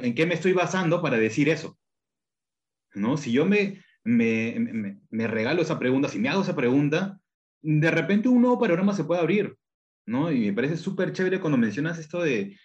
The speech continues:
de que la confianza, a ver, si, si yo voy a decir que eso va a pasar, pues va a pasar, ¿ves, no? O sea, de todas maneras, yo voy a vivir de acuerdo a lo que pienso. Pero y, la misma, la confianza misma, como tal, tiene esta temporalidad, ¿no? O sea,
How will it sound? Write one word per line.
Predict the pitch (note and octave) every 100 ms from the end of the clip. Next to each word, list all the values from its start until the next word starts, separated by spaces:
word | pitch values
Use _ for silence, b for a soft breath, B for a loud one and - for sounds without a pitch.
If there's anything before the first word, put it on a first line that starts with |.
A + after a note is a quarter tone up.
| B B _
de | G2 A2+ G2+
que | G#2+
la | G#2+
confianza, | G2+ B2+ C3 D#3+
a | A#2+
ver, | G#2+ F#2+ -
si, | - G2 G2
si | -
yo | G#2+ B2+
voy | C#3
a | D3
decir | G2+ C#3+ C#3
que | C3
eso | C3 A2+
va | A#2
a |
pasar, | A#2 G#2+ C3+
pues | A2
va | G#2 G#2+
a |
pasar, | F2+ - G2+
¿ves, | B2
no? | - - -
O |
sea, | G#2 F#2+
de | F#2
todas | G2 A#2+
maneras, | A2+ D3+ D3 B2+
yo | A2+
voy | A#2+ C3
a |
vivir | A2+ A2+ D3 G3 - B B
de |
acuerdo | G#2+ C3 D#3
a |
lo | C#3+
que | A2+
pienso. | G#2 D3+ G2 - _ B B B B B B B
Pero | - B2+ B2+ A#2
y, | A#2+ A#2 _ _
la | C#3+ C3
misma, | D3 -
la | C3+ -
confianza | B2+ E3+ E3+ - E3+
misma, | E3+ A#2+ G2
como | G#2 A#2
tal, | G2+ D3+
tiene | D#3 E3
esta | D#3+ - D#3 D3+ A#2+ G2 E2+ - _
temporalidad, | A2+ A#2 A#2 A2+ A2 B2 E3+
¿no? | A2+ A#2+ D3+ - _
O |
sea, | A2+ G2+ G2